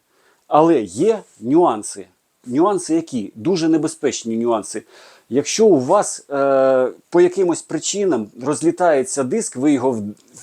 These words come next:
в-, під навантаженням в-, вдарите або ще щось, він розлітається на мілкі куски, е, навколо. Тому обов'язково треба працювати з рукавичками,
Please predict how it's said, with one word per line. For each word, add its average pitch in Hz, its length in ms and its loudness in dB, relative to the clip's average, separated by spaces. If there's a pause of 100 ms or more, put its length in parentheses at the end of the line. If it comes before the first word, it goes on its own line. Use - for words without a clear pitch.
(120)
в-, 139 120 -2 (100)
під 151 300 2
навантаженням 143 720 2
в-, 107 360 -14
вдарите 156 500 0
або 131 200 -2
ще 214 240 -6
щось, - 220 -8
він 180 160 -2
розлітається 151 560 0
на 151 80 0
мілкі 156 320 0
куски, 202 420 -4 (480)
е, 131 240 6
навколо. 135 600 2 (360)
Тому 170 240 2
обов'язково 139 720 0
треба 143 280 0
працювати 127 640 -2
з - 180 -16
рукавичками, 143 760 -4